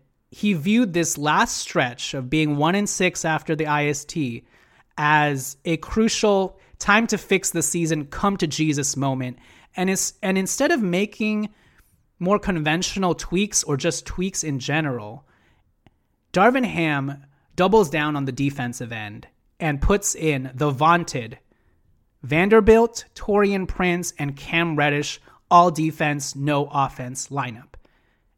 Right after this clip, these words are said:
And for the first night, it works against the Oklahoma City Thunder. But it works mainly because, one, the bench is amazing. D'Angelo <laughs> Russell and Rui Hachimura and Austin Reaves go off from the bench, the offensive players.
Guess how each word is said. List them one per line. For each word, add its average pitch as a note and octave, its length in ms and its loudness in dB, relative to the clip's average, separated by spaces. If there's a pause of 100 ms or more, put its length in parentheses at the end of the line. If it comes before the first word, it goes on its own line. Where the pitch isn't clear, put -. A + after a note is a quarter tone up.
(180)
And F#3 100 -2
for C4+ 80 4
the D#4 80 0
first E4+ 320 -2
night, D4 220 0
it F#3+ 180 2
works C3 400 -6
against D#3 300 -4
the E3+ 80 -2
Oklahoma F3+ 420 2
City D3 260 -2
Thunder. B2 460 -10 (580)
But F#3+ 380 0
it G3 140 0
works G#3+ 400 4
mainly A#3 420 -2
because, C#3 460 -6 (320)
one, A#3 240 4
the E3+ 100 4
bench E3 320 4
is D#3 120 0
amazing. C#3 480 0
D'Angelo E3+ 440 2
<laughs> - 0 -
Russell F3 420 2
and E3 140 2
Rui F#3 220 4
Hachimura D#3+ 560 2
and D#3+ 80 -4
Austin D#3 360 -2
Reaves D3 300 -4
go D3 180 -4
off D3 300 0 (240)
from D#3+ 160 -4
the C#3+ 80 -4
bench, C#3+ 460 -2
the C#3 120 -10
offensive C#3+ 460 0
players. B2+ 340 -10